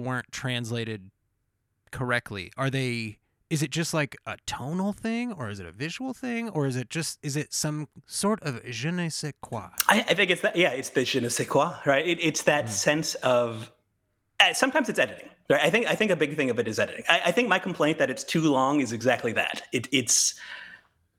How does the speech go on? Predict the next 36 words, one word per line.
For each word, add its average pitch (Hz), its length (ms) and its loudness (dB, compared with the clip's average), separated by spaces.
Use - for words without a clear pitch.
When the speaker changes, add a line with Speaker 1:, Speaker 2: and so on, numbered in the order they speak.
Speaker 2:
it's, - 320 2
it's, - 220 0
you're 156 180 4
showing 220 420 4
me 175 180 0
too 233 300 2
much - 600 2
without 143 500 2
cutting 175 360 2
down 143 320 2
to - 80 -10
the 107 120 -14
things 165 400 4
that 127 120 4
I 117 100 4
need 113 220 -2
to 117 80 -4
see, - 260 0
right? 104 260 0
Uh, 110 200 2
Cowboy 202 320 4
Bebop, 170 380 2
and, 214 120 4
like, 208 200 2
you 220 60 -2
know, 135 120 0
uh, 185 180 4
it's 170 360 -4
possible. 107 600 0
I 127 80 6
don't 226 160 4
know 151 120 4
if 147 100 -6
this 120 160 -6
is - 100 -4
true, - 240 -2